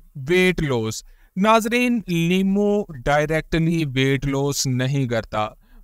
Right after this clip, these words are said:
बल्कि ये हमारे खून में से शुगर की मिकदार को कम करता है, मीठे की मिकदार को कम करता है, जिसकी वजह से हमारी इंसुलिन रेजिस्टेंस कम होती है और हमारा वेट लॉस हो जाता है।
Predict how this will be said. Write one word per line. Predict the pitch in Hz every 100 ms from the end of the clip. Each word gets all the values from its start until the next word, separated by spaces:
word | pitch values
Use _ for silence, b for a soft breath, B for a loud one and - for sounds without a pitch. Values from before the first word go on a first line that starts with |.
| 143
बल्कि | 170 214 196 220
ये | 214 196 208
हमारे | 202 180 160 156 151 165 165 165
खून | - - 208 220 220
में | 196 180
से | - 160 160 165
शुगर | - - 233 220 226
की | 196 214
मिकदार | 180 170 135 135 139
को | 135 156
कम | 147 - 190 196
करता | 156 131 - 135
है, | 131 131 131 135
मीठे | 135 147 185 208 208
की | 190
मिकदार | 165 147 135 131
को | 131 139
कम | - 160 165
करता | 143 120 127
है, | 127 135 - b b b
जिसकी | 139 220 - 233
वजह | 220 214
से | 208 214
हमारी | 196 170 170 175 185
इंसुलिन | 170 - 175 160 170 160
रेजिस्टेंस | 139 135 - 208 190
कम | - 147
होती | 131 120 98 107
है | 104 - _ -
और | 180 185
हमारा | 170 151 143
वेट | 135 123 123
लॉस | 117 110
हो | 113 110
जाता | 107 104
है। | 107